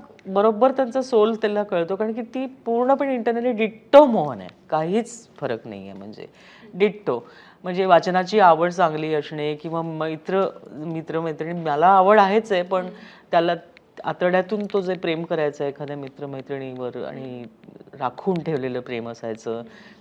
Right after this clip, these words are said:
Speaker 1: आणि, अं, मला असं वाटतं की, अं, स्वागत, असं मनाने स्वागत किंवा मोहन असं कधी मोठ्याने असं हॉलमध्ये बसला आणि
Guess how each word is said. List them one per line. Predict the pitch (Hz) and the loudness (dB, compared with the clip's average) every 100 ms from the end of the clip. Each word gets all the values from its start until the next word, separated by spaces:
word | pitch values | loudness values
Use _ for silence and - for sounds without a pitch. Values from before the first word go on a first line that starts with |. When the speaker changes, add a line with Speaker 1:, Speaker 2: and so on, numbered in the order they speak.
| _ _ _ 123 | _ _ _ -12
Speaker 1:
आणि, | 147 143 139 160 165 | -8 -6 -6 -8 -6
अं, | 160 151 147 143 147 160 - - - | -6 -6 -6 -8 -10 -14 -20 -20 -20
मला | 107 180 208 254 | -6 2 4 4
असं | 254 | 2
वाटतं | 269 294 | -6 -6
की, | - 302 285 - - | -6 -8 -8 -10 -10
अं, | - 180 170 165 160 - - _ _ _ _ _ _ - - _ _ _ _ _ - 202 | -6 -2 -2 -2 -4 -8 -18 _ _ _ _ _ _ -20 -20 _ _ _ _ _ -14 -10
स्वागत, | - 208 175 208 208 | 4 8 8 8 2
असं | 175 175 | 0 -4
मनाने | 165 156 160 190 202 | -4 -2 0 0 -2
स्वागत | 202 160 151 156 | 0 0 0 -4
किंवा | 190 190 | -4 -4
मोहन | 185 180 220 | -2 -2 0
असं | 233 240 | -2 -2
कधी | 233 233 233 226 | -2 -2 -4 -4
मोठ्याने | 202 190 190 196 208 | -4 -4 -2 -2 -2
असं | 196 208 | -2 0
हॉलमध्ये | 190 180 180 180 180 | 0 0 -2 -4 -4
बसला | 175 175 175 | -6 -6 -8
आणि | 170 | -8